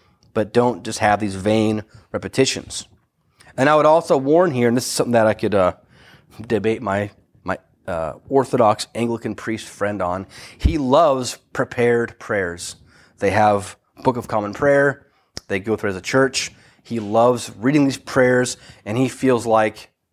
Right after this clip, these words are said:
at this point in his faith, he says, "These prayers were handed down through tradition, through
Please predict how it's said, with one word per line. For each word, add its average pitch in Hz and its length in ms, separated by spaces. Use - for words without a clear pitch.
at 98 120
this 185 120
point 107 220
in 104 60
his 95 160
faith, 101 340
he 95 100
says, 95 480
"These 147 380
prayers 135 440
were 113 120
handed 156 360
down 147 260
through 139 120
tradition, 139 600
through 131 400